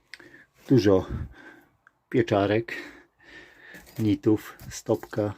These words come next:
ze śrubą. Ten klucz to u kogoś widziałem na kanale. Nie pamiętam u kogo. Ktoś go wyłowił. Mm,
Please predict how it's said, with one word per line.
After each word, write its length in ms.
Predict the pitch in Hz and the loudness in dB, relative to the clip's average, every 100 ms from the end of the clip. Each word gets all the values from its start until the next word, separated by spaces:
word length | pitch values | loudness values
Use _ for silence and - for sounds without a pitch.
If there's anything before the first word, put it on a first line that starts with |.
| _ | _
ze 180 | 113 107 | -6 -4
śrubą. 520 | - 120 113 110 110 110 - - - | 0 4 4 6 4 2 -8 -20 -10
Ten 160 | - 156 | -4 0
klucz 340 | - 156 147 | 6 6 6
to 100 | 143 | 2
u 80 | 123 | 2
kogoś 340 | 127 117 104 | 0 0 0
widziałem 380 | 98 101 95 92 | 0 -4 -2 -2
na 80 | 92 | -4
kanale. 460 | - 98 95 92 92 _ _ _ _ _ _ _ _ _ _ _ _ - - _ _ | -6 -6 -4 -4 -8 _ _ _ _ _ _ _ _ _ _ _ _ -20 -20 _ _
Nie 200 | 127 101 | -12 -12
pamiętam 760 | - 104 101 101 95 - 98 95 | -8 -6 0 0 0 -2 -6 -6
u 40 | |
kogo. 580 | 95 - 95 90 98 90 - _ _ _ _ _ _ _ _ _ _ _ | -6 -4 -4 -2 -6 -6 -18 _ _ _ _ _ _ _ _ _ _ _
Ktoś 300 | _ - 92 | _ -4 2
go 140 | 107 | 2
wyłowił. 640 | 95 104 98 98 90 98 90 - - - - _ _ 277 302 | 4 4 4 4 2 0 0 -10 -20 -20 -20 _ _ -18 -14
Mm, 560 | 101 101 98 95 92 | -12 -10 -8 -6 -6